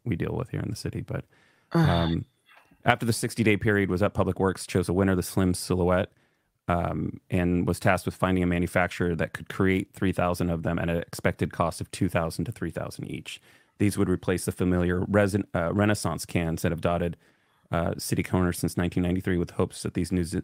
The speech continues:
Speaker 1: designs would be more tamper-resistant and easier to clean. So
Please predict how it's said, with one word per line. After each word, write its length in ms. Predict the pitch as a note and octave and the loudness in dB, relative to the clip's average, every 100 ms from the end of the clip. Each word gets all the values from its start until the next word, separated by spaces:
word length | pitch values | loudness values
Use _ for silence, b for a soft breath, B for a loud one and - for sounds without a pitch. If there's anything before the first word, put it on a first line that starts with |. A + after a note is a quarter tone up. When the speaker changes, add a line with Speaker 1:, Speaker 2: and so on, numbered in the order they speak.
| - | -6
Speaker 1:
designs 360 | - F2 F2+ E2+ | -6 -2 0 0
would 100 | E2 | -2
be 100 | F2 | -2
more 140 | F2+ | -2
tamper-resistant 1000 | E2 - G2+ G2 E2+ E2 D#2+ - D#2 E2 - | -4 -2 0 0 -4 -4 -6 -6 -6 -4 -2
and 100 | D#2 | -2
easier 360 | F2+ E2+ F2 | 0 0 -2
to 80 | - | -4
clean. 460 | - F2+ E2 D2+ D#2+ _ _ _ _ _ | -4 -2 -2 -4 -8 _ _ _ _ _
So 280 | - D#2+ | -4 -4